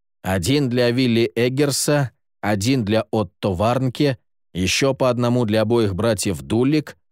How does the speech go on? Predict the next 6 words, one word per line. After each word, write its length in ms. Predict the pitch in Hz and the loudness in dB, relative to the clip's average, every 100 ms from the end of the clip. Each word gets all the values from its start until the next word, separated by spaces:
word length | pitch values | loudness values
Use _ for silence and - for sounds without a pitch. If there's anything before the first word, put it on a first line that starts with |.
| _ _ | _ _
один 420 | 90 87 120 139 | -4 0 0 0
ещё 540 | 135 131 120 - 175 | 0 0 0 -2 0
для 200 | 131 110 | 0 0
кого-то. 560 | 101 107 92 80 69 69 _ _ _ | 0 0 -2 -4 -8 -12 _ _ _
Вольшлегеру 920 | - 101 123 113 135 160 147 107 98 - | -4 0 2 0 0 0 2 0 -2 -2
один, 500 | 95 87 90 80 | -4 -4 -4 -4